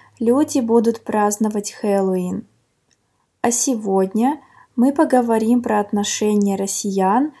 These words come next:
к этому загадочному празднику. Праздник Хэллоуин отмечают накануне Дня всех святых,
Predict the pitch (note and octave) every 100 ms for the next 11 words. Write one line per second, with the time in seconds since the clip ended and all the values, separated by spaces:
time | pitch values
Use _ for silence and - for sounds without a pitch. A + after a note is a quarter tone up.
0 | _ _ - G3+ G3+ A#3 A#3+ A#3 G#3 F#3+
1 | F#3 F#3 - G#3 G3+ G3+ G#3 G3 F#3+ F#3
2 | F#3 G3+ - _ _ _ _ _ _ _
3 | _ _ _ _ _ _ _ _ - A3+
4 | A#3+ B3+ A#3+ - B3+ D#4 C#4+ A#3 G#3+ G#3+
5 | - G#3 - A3+ G#3 G#3 G3+ G#3 G3+ G#3
6 | G3+ G3 G3 G#3 G3 F#3+ - G3 F#3 -
7 | G#3 G3+ F#3+ F#3 G3 C4+